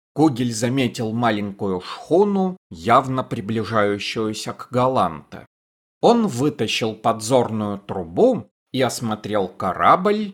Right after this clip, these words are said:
который тащили четыре барахтающихся и явно неопытных червя, загнанных до предела. На палубе Кугель, как ему показалось, разглядел Сольдинга,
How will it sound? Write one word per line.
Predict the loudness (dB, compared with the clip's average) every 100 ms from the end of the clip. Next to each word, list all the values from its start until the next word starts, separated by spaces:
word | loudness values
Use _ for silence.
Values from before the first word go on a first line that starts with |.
| _
который | -6 0 0 0 0
тащили | 0 0 0 0 0 0
четыре | -2 -4 -2 0 0
барахтающихся | 4 6 8 6 4 -2 -2 -2 -4 -6 -6 -6 -6 -4
и | -6
явно | 2 2 2 0
неопытных | -2 2 2 2 0 -8 -8 -10 -10
червя, | -10 -8 -10 -2 2 2 2 -10 _
загнанных | -16 -4 4 4 4 -2 0 -2 -4 -6
до | -6
предела. | -4 -6 -6 -6 -6 -6 -8 -16 -20 _ _ _ _ _ _
На | -2 0 0
палубе | 2 6 6 6 4 4 2 0 -4 _ _
Кугель, | 6 6 6 0 0
как | 0 -2 -2
ему | 0 0
показалось, | -2 0 0 4 6 6 4 0
разглядел | -6 -6 -4 -4 0 0 0
Сольдинга, | -4 0 2 2 2 0 0 0 0 0